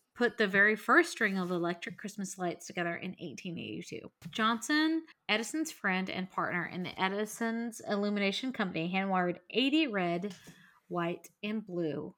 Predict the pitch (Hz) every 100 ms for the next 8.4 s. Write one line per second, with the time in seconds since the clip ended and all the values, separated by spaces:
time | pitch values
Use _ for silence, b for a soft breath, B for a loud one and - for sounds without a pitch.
0 | - 185 180 - 151 156 156 - 202 190
1 | 180 185 226 247 185 185 208 269 - 415
2 | - 349 - - 170 - - 202 180 185
3 | 175 - b b b _ 277 302 226 240
4 | 285 311 311 294 311 - 240 233 254 -
5 | 214 202 196 190 185 185 196 185 180 185
6 | - - 196 - 185 190 247 - 175 165
7 | - 175 175 185 196 277 - 240 247 254
8 | 311 339 -